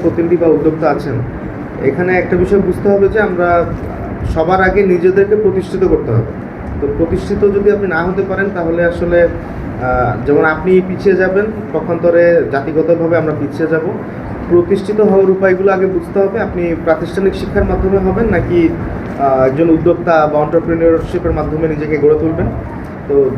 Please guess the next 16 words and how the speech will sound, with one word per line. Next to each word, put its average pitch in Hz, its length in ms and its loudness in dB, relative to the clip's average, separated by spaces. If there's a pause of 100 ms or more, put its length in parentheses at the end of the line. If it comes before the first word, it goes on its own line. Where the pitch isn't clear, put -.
যেভাবেই 196 440 2
আপনি 214 280 2
প্রতিষ্ঠিত 202 420 -2
হতে 202 320 2
চান, 214 160 -2
আপনাকে 180 420 -2
আসলে 175 220 -2
বুঝতে 165 280 -6
হবে 196 240 2
যে, 165 300 4 (480)
আহ, 135 220 0
কোন 196 220 2
পথটা 190 260 0
আপনার 185 220 0
জন্য 170 140 2
সুইটেবল। 143 440 0